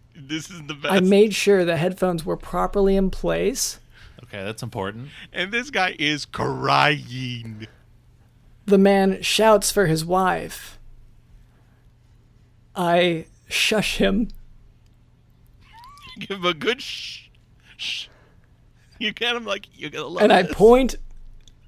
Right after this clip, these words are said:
Speaker 2: to the screen on my portable D V D player.
Speaker 1: Yep. <laughs> Just check this out.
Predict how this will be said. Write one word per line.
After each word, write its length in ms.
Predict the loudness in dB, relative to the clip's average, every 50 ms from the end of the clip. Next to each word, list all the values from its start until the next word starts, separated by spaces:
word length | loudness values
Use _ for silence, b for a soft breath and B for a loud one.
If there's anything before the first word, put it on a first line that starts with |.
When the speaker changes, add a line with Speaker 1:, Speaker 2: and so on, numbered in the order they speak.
| -20 _ _ _ _ _
Speaker 2:
to 100 | -4 -2
the 140 | 0 0 0
screen 760 | 0 -2 -2 -2 2 6 6 8 8 8 6 6 4 4 2 b b b b b b _ _ _
on 120 | -2 0 2
my 140 | 2 2
portable 420 | 0 0 0 2 2 4 6 6 6
D 140 | 6 6 4
V 120 | 4 4
D 140 | 4 2 2
player. 460 | 0 -2 -4 -2 -2 -2 -4 -6 -6 -10 -14 -20 b b b b b b b b b b b _ _ _ _ _ _ -8
Speaker 1:
Yep. 180 | -6 -6 -6 -6 -10 _ _
<laughs> 240 | _ _ -20 -16 -12
Just 460 | -6 -4 -4 -4 -4 -6 -10 -6 -4
check 280 | -2 0 0 0 0 -2
this 200 | -6 -6 -4 -4
out. 280 | -4 -2 -4 -4 -8